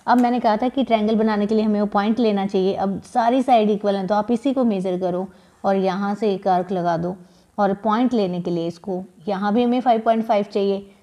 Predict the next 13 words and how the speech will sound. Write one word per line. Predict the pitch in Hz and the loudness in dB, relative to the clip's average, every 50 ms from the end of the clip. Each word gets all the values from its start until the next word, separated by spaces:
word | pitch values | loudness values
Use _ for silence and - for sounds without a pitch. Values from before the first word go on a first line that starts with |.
| _ _ - | _ _ -6
तो | 233 | -4
दूसरी | 208 226 226 226 240 247 | -2 -2 -2 -2 -2 0
मेजरमेंट | 226 214 190 185 190 180 180 180 180 175 | 0 0 0 -2 -4 -4 -4 -4 -6 -4
की | 180 202 | -4 -4
नीड | 180 185 185 190 196 190 | -4 -4 -4 -4 -2 0
ही | 214 214 | 0 0
नहीं। | 202 190 185 202 - - - _ _ _ _ _ - - | 0 -2 -4 -6 -10 -16 -20 _ _ _ _ _ -6 -4
तो | 196 | -4
आपको | 185 180 - 196 190 | -4 -4 -4 -2 -2
ये | 185 185 185 190 | 0 0 0 0
मिल | 190 190 175 | 0 -2 -2
जाएगा | 170 180 170 170 175 175 165 | -2 -2 -2 -2 -2 -4 -4
पॉइंट | 160 - 220 226 247 247 214 202 214 220 214 | -4 -2 -2 -2 0 0 0 0 -2 -2 -4